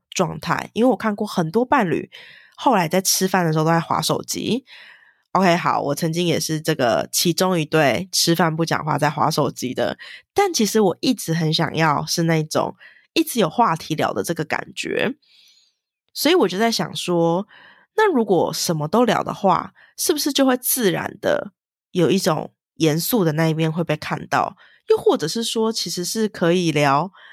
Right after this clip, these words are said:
什么都聊，但是又不碰到严肃的话题？又或者是说，会碰到严肃的话题，但是又不会让自己显得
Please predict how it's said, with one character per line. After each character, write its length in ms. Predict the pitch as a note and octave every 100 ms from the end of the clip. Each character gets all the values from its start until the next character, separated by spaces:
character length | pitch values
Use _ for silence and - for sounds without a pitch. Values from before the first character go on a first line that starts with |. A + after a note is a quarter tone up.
| - - _
什 200 | - G3
么 100 | F#3+
都 140 | B3
聊， 400 | C#4 F3+ D3+ F3+ - _ _
但 160 | D#4 C#4+
是 160 | C#4+
又 140 | C4+ B3+
不 100 | A3+
碰 260 | B3+ A#3
到 220 | A3 A3+
严 180 | F#3+ F3
肃 200 | G3 C#4+
的 360 | G3 F3 E3+ G3+ _
话 300 | _ - C4+
题？ 340 | F#3+ - - G3 - -
又 120 | - G#4+
或 240 | - E4+
者 120 | D#3+
是 180 | - G#3+
说， 540 | - G3+ F#3+ F#3+ G#3 - - _ _ _ _ _
会 220 | - F#4+
碰 260 | - D#4 C#4+
到 100 | C4+
严 220 | G3+ F3+
肃 140 | G3
的 60 | G#3+
话 200 | A3 G#3
题， 320 | F#3 - C#2 -
但 120 | A#3+
是 120 | A#3+
又 80 | A3+
不 100 | F#3+
会 60 | F3+
让 200 | F#3 E3+
自 80 |
己 80 | F3+
显 300 | E3+ - C2
得 300 | - C#2 -